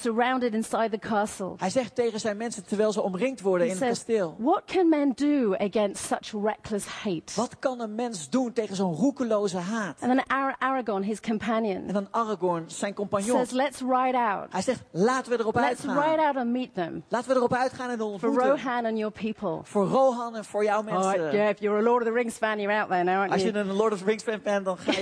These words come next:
Speaker 2: helemaal
Speaker 1: <laughs> And
Speaker 2: uit
Speaker 1: they've
Speaker 2: je dak.
Speaker 1: never been there before.
Speaker 2: Als je daar nog nooit eerder bent
Speaker 1: And
Speaker 2: geweest.
Speaker 1: Aragorn looks out the window.
Speaker 2: En Aragorn, die kijkt
Speaker 1: And
Speaker 2: uit,
Speaker 1: he
Speaker 2: uit zijn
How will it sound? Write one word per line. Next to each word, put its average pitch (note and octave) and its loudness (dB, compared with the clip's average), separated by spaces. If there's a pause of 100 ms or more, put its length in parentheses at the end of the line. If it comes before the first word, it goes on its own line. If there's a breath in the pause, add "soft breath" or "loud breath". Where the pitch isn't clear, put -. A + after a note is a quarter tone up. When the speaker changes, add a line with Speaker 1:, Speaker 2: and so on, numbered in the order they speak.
Speaker 2:
helemaal G3 2
Speaker 1:
<laughs> F#3 0
And - -
Speaker 2:
uit C#4 0
Speaker 1:
they've D4+ 2
Speaker 2:
je D#4+ 0
dak. E4 4
Speaker 1:
never E4+ -4
been E4 -4
there D#4 2
before. C#4 -2 (140)
Speaker 2:
Als F3+ -14
je A#3 -8
daar B3 0
nog A#3+ -2
nooit C#4+ 4
eerder D#4 -4
bent A3+ -4
Speaker 1:
And B3+ 0
Speaker 2:
geweest. D4+ 4 (120)
Speaker 1:
Aragorn C4+ 0
looks C#4 -4
out B3 2
the A#3 -6
window. A3 -2 (140)
Speaker 2:
En F3+ -6
Aragorn, G#3 -2
die E3 -14
kijkt A3+ -2
Speaker 1:
And C4+ 2
Speaker 2:
uit, C4+ 2
Speaker 1:
he C#4+ 2
Speaker 2:
uit C#4 2
zijn C#4+ 4